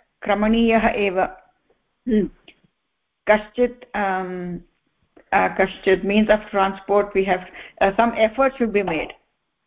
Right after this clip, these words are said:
Speaker 2: हम्म, हम्म, हम्म।
Speaker 1: मार्गस्य
Speaker 2: तत्
Speaker 1: अनुसरणात्
Speaker 2: अनुक्रमणीयः।
Speaker 1: हा। मार्गस्य अनुसरणात् कृते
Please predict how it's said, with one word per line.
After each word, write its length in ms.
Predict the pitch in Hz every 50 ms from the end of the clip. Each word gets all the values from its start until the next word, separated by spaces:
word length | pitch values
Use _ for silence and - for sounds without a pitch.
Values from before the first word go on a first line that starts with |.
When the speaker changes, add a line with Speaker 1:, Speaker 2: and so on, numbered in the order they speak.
| _ _ _ _ _ 220
Speaker 2:
हम्म, 460 | 233 240 233 202 165 147 151 170 190
हम्म, 460 | 208 214 202 185 165 147 151 170 180
हम्म। 220 | 196 214 196 185 160 143 - _ _ _ _ _ _ _ _ _ _ _ _ _ _ _ _ _ _ _ _ _ _ _ _ _ _ _ _ _ _ _ _ _ _ _ _ _ _ - - - - - - -
Speaker 1:
मार्गस्य 500 | 175 175 185 208 214 208 262 262 247 254
Speaker 2:
तत् 200 | 240 - - -
Speaker 1:
अनुसरणात् 880 | 208 208 196 202 220 233 233 240 240 226 208 208 208 196 196 202 220 226
Speaker 2:
अनुक्रमणीयः। 1200 | 220 - - _ _ - 247 233 202 170 214 208 196 185 - _ - 156 143 147 156 156 160 - _ _ _ _ _ _ _ _ - - _ - 160 - _ _ _ _ _ _ _ _ _
Speaker 1:
हा। 340 | - - 156 151 143 147 - - _ _ _ _ _ _ - - _ - - _ _
मार्गस्य 680 | - 175 165 175 202 - 226 247 240 240 - _ 277 277
अनुसरणात् 1120 | - - 208 202 202 208 220 214 226 208 202 190 196 196 185 190 202 226 220 - - - _ _ _ _ _
कृते 640 | 202 175 180 175 - 185 175 175 190 233 247 240